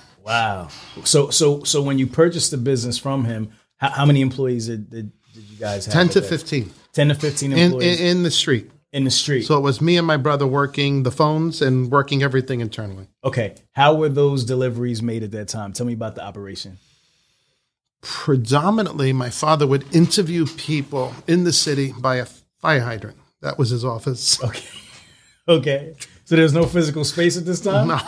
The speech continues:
Speaker 2: no, no, no.
Speaker 1: <laughs> Okay.
Speaker 2: His physical space was in Brooklyn, but he met his, his people at the fire hydrant somewhere
Speaker 1: All right.
Speaker 2: in the city.
Speaker 1: <laughs> All right.
Speaker 2: And that was his office.
Speaker 1: Okay.
Speaker 2: He would interview them. Uh, he typically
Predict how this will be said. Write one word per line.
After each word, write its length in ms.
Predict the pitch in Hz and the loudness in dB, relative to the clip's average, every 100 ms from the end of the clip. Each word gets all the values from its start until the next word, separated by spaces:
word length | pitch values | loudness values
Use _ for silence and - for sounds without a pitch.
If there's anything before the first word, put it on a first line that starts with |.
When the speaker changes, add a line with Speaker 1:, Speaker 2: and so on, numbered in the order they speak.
| - - | -12 -2
Speaker 2:
no, 260 | 160 143 - - | 0 0 -4 -8
no, 180 | 143 127 | -6 -6
no. 220 | 107 110 - | -6 -10 -14
Speaker 1:
<laughs> 80 | - | -8
Okay. 220 | 175 - | -8 2
Speaker 2:
His 180 | 190 190 | 2 4
physical 400 | 214 170 196 170 | 2 2 0 -2
space 380 | - 180 160 - | -2 0 0 0
was 160 | 139 | 0
in 100 | 131 | 2
Brooklyn, 400 | 123 160 156 107 | 2 2 0 -4
but 140 | 107 123 | -4 -2
he 100 | 127 | 0
met 240 | 156 170 | 0 0
his, 300 | 160 135 135 - _ _ | -2 -6 -8 -12 _ _
his 220 | - 135 - | -4 -2 -4
people 680 | - - 220 214 131 127 - - - | -10 -2 0 2 2 0 -6 -10 -4
at 160 | 147 | -2
the 60 | - | 0
fire 260 | - 156 | 2 2
hydrant 460 | 131 143 123 117 - | 2 -2 -4 -8 -4
somewhere 240 | - 139 | 0 0
Speaker 1:
All 60 | 139 | 0
right. 60 | 135 | -2
Speaker 2:
in 40 | |
the 100 | 131 | -2
city. 300 | 135 - 120 | 0 -2 -2
Speaker 1:
<laughs> 220 | 123 - 156 | -4 0 2
All 100 | 135 | 2
right. 120 | 127 | 4
Speaker 2:
And 80 | 147 | 4
that 140 | 170 | 4
was 140 | 165 143 | 2 0
his 120 | 131 | 0
office. 540 | 135 127 - - - | -2 -2 -6 -8 -6
Speaker 1:
Okay. 360 | 131 123 127 139 - | -6 -2 -4 -6 -4
Speaker 2:
He 120 | 139 | 2
would 100 | 139 | 4
interview 380 | 147 147 151 165 | 4 2 0 0
them. 220 | 180 190 _ _ _ _ _ _ _ _ | 0 -2 _ _ _ _ _ _ _ _
Uh, 420 | 127 135 139 143 143 | 0 4 4 2 2
he 220 | 151 147 - | 0 0 -6
typically 640 | - 202 202 196 196 190 | 0 2 4 2 2 0